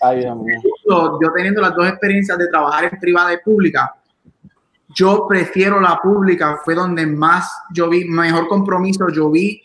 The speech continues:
Speaker 2: este, de maestros, de principales y de estudiantes. Fue los dos años que yo estuve dando clases en escuela pública sobre escuela privada. Porque para mí, mi pensar y mi experiencia es que cuando tú estás en privada,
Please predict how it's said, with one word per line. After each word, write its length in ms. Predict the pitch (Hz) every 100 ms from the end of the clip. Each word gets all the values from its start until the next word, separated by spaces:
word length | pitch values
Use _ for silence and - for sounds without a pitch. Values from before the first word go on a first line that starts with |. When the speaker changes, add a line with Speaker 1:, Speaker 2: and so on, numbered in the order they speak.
| _ _ -
Speaker 2:
este, 640 | 156 151 - 143 143 139
de 100 | 143
maestros, 840 | 139 139 165 214 - 226 226 226 226 - _ -
de 180 | 160
principales 840 | 151 151 143 143 143 160 185 190 180 -
y 100 | 160
de 100 | 156
estudiantes. 760 | 156 - 143 135 139 135 131
Fue 120 | - 143
los 320 | 143 139 135
dos 140 | 156 165
años 260 | 180 175
que 80 | 151
yo 60 | 143
estuve 220 | 147 151
dando 200 | 151 151
clases 280 | 156 156 147
en 60 |
escuela 300 | 131 135 131 127
pública 360 | 147 165 143
sobre 320 | - 120 160 135
escuela 300 | - 123 117
privada. 400 | 127 110 87 - - _ - _ _ _ _ _ _ - _ -
Porque 240 | 175 170 170
para 260 | 165 165
mí, 80 | 175 220
mi 100 | 220
pensar 340 | 196 175 180 185
y 40 |
mi 80 | 214
experiencia 400 | 208 214 214 214
es 60 | 208
que 80 |
cuando 220 | 175 165 151
tú 100 | 160
estás 220 | 190 196
en 140 | 202
privada, 500 | 196 180 185 180 143